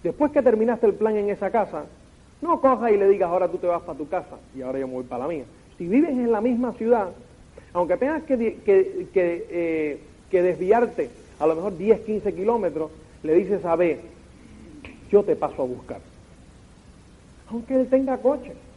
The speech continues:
¿Para qué? Porque a ti te interesa que él vaya sentadito aquí contigo, hablando contigo, haciendo una amistad. No tiene que ser necesariamente del negocio. Hablando de, "Óyeme, ¿qué hobby te gusta hacer? ¿Dónde fuiste de vacaciones?".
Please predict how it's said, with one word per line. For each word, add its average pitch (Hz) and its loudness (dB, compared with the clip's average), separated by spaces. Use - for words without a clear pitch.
¿Para 190 0
qué? 220 0
Porque 160 0
a 185 2
ti 277 2
te 262 2
interesa 269 4
que 254 0
él 277 0
vaya 277 6
sentadito 254 4
aquí 240 2
contigo, 269 0
hablando 208 0
contigo, 147 -4
haciendo 302 -2
una 330 0
amistad. 262 2
No 262 6
tiene 320 4
que 277 2
ser 277 2
necesariamente 262 4
del 247 10
negocio. 240 -2
Hablando 240 4
de, 220 10
"Óyeme, 220 4
¿qué 214 -4
hobby 226 0
te - -8
gusta 170 -6
hacer? 151 -6
¿Dónde 214 -2
fuiste 208 -10
de 185 -8
vacaciones?". 147 -8